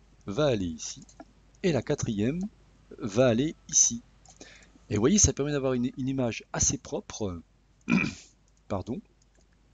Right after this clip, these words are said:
ça permet d'avoir une image assez propre. Pourtant au début, bah, ça faisait une espèce de mosaïque. Donc on peut s'amuser à faire des, des belles textures, des belles, euh, comment dire, jointures de textures,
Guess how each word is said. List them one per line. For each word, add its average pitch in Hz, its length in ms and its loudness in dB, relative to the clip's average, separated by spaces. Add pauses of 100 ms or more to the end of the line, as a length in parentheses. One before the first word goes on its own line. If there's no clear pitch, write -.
ça - 120 -6
permet 160 160 -4
d'avoir 139 220 4
une 117 80 2
image 110 300 0
assez 135 240 0
propre. - 420 -4 (680)
Pourtant 151 260 0
au 165 80 2
début, 123 320 0
bah, 107 160 0
ça 107 160 -2
faisait 104 300 -2
une 131 100 0
espèce 123 300 -2
de 113 80 2
mosaïque. 120 640 0 (340)
Donc 120 180 -2
on 143 40 2
peut 208 160 -2
s'amuser 143 520 0
à 127 60 2
faire 151 220 0
des, 98 400 -2 (200)
des 104 100 0
belles 170 220 0
textures, 160 580 -4
des 113 120 0
belles, 135 380 4
euh, 117 160 2
comment 113 220 -4
dire, 107 180 -2
jointures 143 480 -4
de 127 100 -2
textures, 147 480 -6